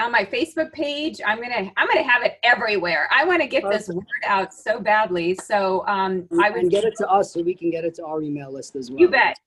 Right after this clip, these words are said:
Speaker 1: you bet. I will do that.
Speaker 2: Perfect. All right, excellent. So thank you so much, Doctor Minich, for joining us. Um, like I said, it was totally a pleasure, and look forward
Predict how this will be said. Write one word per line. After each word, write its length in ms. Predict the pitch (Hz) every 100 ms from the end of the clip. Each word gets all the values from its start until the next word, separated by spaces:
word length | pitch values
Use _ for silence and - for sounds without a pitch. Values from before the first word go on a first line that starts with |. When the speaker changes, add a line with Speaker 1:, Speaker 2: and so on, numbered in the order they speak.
| -
Speaker 1:
you 160 | 262
bet. 280 | 214 170 - -
I 120 | 220
will 140 | 226
do 180 | 185 220
that. 300 | 196 131 127 _ _ - _ _
Speaker 2:
Perfect. 400 | 151 147 139 131 _ 165
All 80 | 170
right, 260 | 156 147 -
excellent. 540 | 185 185 190 175 147 147
So 360 | 180 170 165 _ _ -
thank 260 | 190 202
you 80 | 226
so 320 | 190 214 208
much, 340 | 202 190 214 -
Doctor 340 | 202 196 202
Minich, 300 | 202 202 190
for 120 | 180
joining 480 | 170 170 180 185 190
us. 320 | 190 185 - 202
Um, 280 | 165 160 165
like 200 | 160 160
I 60 |
said, 220 | 147 165
it 40 | 151
was 140 | 143 143
totally 420 | 151 156 165 165
a 40 |
pleasure, 580 | 165 156 151 139 160 160 _ _ -
and 220 | 170 180
look 160 | 190 233
forward 320 | - 220 240